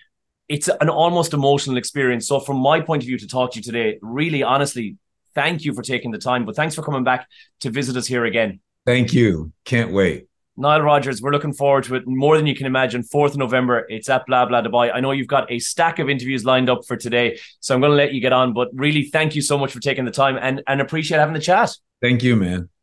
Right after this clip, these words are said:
Speaker 1: Uh, before I let you go, uh, Niall, I'm just very quickly gonna get you to do just, uh, an ident for us. Just, uh, "Hey, it's Nile Rodgers on Dubai ninety-two." That's all that I need, and I can, uh, I can get that ready for,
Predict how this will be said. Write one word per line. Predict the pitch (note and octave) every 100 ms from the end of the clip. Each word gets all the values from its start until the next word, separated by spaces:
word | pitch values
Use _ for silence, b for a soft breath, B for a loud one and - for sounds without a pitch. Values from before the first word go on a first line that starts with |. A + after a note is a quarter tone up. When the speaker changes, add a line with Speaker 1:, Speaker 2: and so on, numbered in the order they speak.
| _
Speaker 1:
Uh, | D3 D#3+ E3+
before | E3+ G#3+ A3
I |
let | G#3+
you | G3
go, | F3+ E3+ D3+ -
uh, | C#3+ C#3+
Niall, | D3 D3
I'm | D3+
just | D3+ -
very | D3 F3+
quickly | E3 F3+ E3
gonna | D#3 D3+
get | D3+ C#3+
you |
to | B2+
do | B2 D3 C#3+ C3
just, | D3 C#3 -
uh, | C3 C3
an | C#3
ident | C#3 C3 D3 C#3+
for | D#3+
us. | F3+ F#3+ - b b _
Just, | D3+ D#3 -
uh, | D#3 C#3
"Hey, | C3 F3
it's | E3+ D#3
Nile | D#3 D#3
Rodgers | E3 E3 F3+ C#3
on | C3+ C#3+
Dubai | B2+ C#3
ninety-two." | C#3 C3 B2+ B2+ G#2+
That's | G2 B2+
all | - C#3+ D3+
that | D3+
I |
need, | D3 F#3
and | E3+ C#3+
I |
can, | C3+ C3+ B2+
uh, | A#2+ A#2+
I | A#2+
can | A#2+ B2+
get | C3 B2+
that | C3+ G#2+
ready | C3
for, | B2+ C3 B2 A#2+